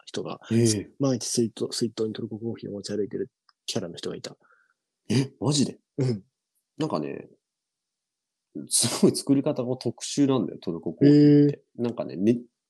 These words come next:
Speaker 2: 砂を熱して作るんだよ。
Speaker 1: へえ。
Speaker 2: なんかね、で、なんかあの、イブリックっていう、
Speaker 1: うん。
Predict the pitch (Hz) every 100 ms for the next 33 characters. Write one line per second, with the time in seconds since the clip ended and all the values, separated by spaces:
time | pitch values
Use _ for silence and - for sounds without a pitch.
0 | _ _ _ _ - - 208 170 95 107
1 | - - _ _ _ 143 147 87 71 -
2 | - _ _ _ - 143 160 175 190 185
3 | - 190 - - - - 98 90 113 117
4 | 123 _ _ _ _ _ _ - 113 135
5 | 101 127 208 180 - 92 - 90 82 80
6 | 80 71 - _ 123 107